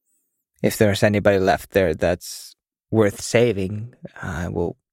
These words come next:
definitely put some effort in there. But, um, no, um, so, y-, y-,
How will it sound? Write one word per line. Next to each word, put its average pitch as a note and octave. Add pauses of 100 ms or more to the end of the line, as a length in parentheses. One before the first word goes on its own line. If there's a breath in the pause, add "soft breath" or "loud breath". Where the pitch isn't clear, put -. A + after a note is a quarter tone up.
definitely -
put -
some -
effort -
in G1+
there. - (920)
But, - (840 loud breath)
um, A2 (1700 loud breath)
no, C#3
um, C#3 (2000 loud breath)
so, D#3 (1300)
y-, C3+ (120)
y-, D#3+